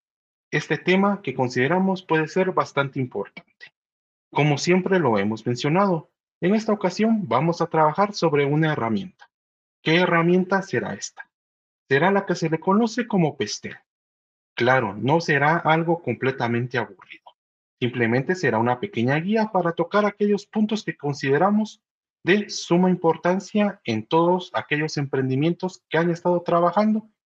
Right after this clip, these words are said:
o están iniciando. Entre estos temas podremos ir viendo cuestiones políticas, económicas, socioculturales, tecnológicas, ambientales y legales.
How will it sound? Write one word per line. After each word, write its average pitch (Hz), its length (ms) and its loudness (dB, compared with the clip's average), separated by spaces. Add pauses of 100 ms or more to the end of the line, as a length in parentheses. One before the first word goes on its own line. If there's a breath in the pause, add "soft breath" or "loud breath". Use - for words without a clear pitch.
o 220 220 0
están 139 320 -2
iniciando. - 600 -4 (960)
Entre 180 320 2
estos 208 300 -2
temas 165 340 0
podremos 107 600 0
ir 113 160 -6
viendo 175 400 2 (540)
cuestiones 131 460 0
políticas, 175 920 -2
económicas, 160 800 0
socioculturales, 117 1300 -2
tecnológicas, 147 880 -2
ambientales 117 840 0 (180)
y 185 140 -4
legales. 120 640 -2